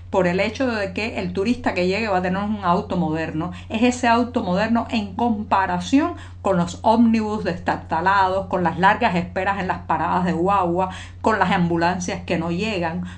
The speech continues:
con la falta incluso a veces de transportación para estudiantes, para trabajadores y para empleados. Ese, es esa molestia que, recuerda, nos hace creer a los cubanos algo muy doloroso, que somos ciudadanos de segunda categoría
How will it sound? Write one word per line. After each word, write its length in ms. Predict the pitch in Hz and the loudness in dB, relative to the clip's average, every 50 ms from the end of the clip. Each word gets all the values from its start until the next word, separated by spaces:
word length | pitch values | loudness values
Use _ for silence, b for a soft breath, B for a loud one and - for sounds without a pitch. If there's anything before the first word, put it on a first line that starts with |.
| B - | B -2
con 240 | - 202 196 185 | 0 0 2 2
la 80 | 180 165 | 0 0
falta 600 | - - - - - 214 233 240 233 240 214 185 | 0 -4 -8 -2 0 0 2 2 0 -2 0 0
incluso 480 | 175 170 165 - 226 233 240 247 - 175 | 0 -2 -2 -2 -4 -4 -4 -2 -2 -2
a 40 | |
veces 260 | 160 180 214 - 247 226 | -2 -2 -4 -2 -2 -2
de 80 | 196 | -2
transportación 840 | 190 - 165 185 180 - - 170 156 - - 156 - - 190 220 233 | -2 -4 -4 -4 -4 -4 -4 -6 -6 -6 -8 -8 -8 -4 -2 -2 -2
para 160 | - 180 156 | -2 -2 -6
estudiantes, 640 | - - - 143 139 160 180 208 220 208 180 180 175 | -6 -8 -6 -4 -2 0 0 0 0 -2 -4 -6 -8
para 200 | - - 175 165 | -6 -4 -6 -4
trabajadores 760 | 170 165 156 156 165 156 160 160 160 165 190 202 202 196 190 175 | -4 -6 -6 -6 -6 -6 -6 -4 -2 -2 -2 -2 -4 -6 -6 -6
y 60 | 175 | -6
para 340 | 175 165 156 147 135 147 147 | -6 -6 -8 -8 -8 -8 -8
empleados. 580 | 147 139 131 147 139 139 139 139 139 147 190 | -8 -8 -6 -6 -8 -6 -6 -6 -6 -4 -4
Ese, 220 | 240 247 302 269 B B B B B | -4 -4 -4 -6 B B B B B
es 120 | B 285 311 | B 0 0
esa 200 | 349 330 - 370 | 0 2 2 4
molestia 540 | 311 269 240 254 277 277 277 - 240 190 175 | 6 6 6 4 2 0 0 2 2 2 2
que, 80 | 185 180 | 2 0
recuerda, 640 | 180 185 180 - 247 240 233 233 220 233 262 285 B B B B B B B | 0 -2 -2 0 2 4 4 2 2 -2 -6 -6 B B B B B B B
nos 280 | 190 196 196 190 190 208 | -2 0 0 0 2 2
hace 260 | 226 254 - - 208 | 2 2 2 0 -4
creer 280 | - 226 196 202 233 254 | -4 -2 -2 -2 0 0
a 60 | 254 | -2
los 120 | 233 208 180 | -2 -4 -4
cubanos 680 | - 208 196 190 185 185 196 226 285 294 - - - - | -6 -4 0 0 2 2 2 2 0 -2 -2 -8 -4 0
algo 360 | - 190 202 220 240 302 311 | 0 2 2 0 -4 -4 -2
muy 300 | 240 185 175 180 208 214 | 2 2 4 4 4 2
doloroso, 600 | 240 262 269 285 320 381 403 392 - 180 170 - - | 0 0 0 0 0 -2 -2 -4 -4 -6 -6 -4 -6
que 100 | 180 175 | -6 -6
somos 540 | - - - 220 202 170 156 156 156 - - | -6 -4 -2 0 0 0 0 -2 -4 -6 -10
ciudadanos 800 | - - - 185 170 165 160 170 175 196 202 170 165 170 - - | -12 -8 -4 -4 -2 0 2 2 4 4 4 2 0 -6 -6 -4
de 120 | 185 180 | -4 -4
segunda 640 | 180 - - 185 165 165 196 247 277 302 247 170 170 | -4 -4 -4 -4 -2 0 2 2 4 4 4 2 0
categoría 680 | 175 165 - 220 269 320 277 196 180 190 233 294 370 | -2 -4 -4 -4 -4 -4 -2 -2 -2 0 0 -2 -4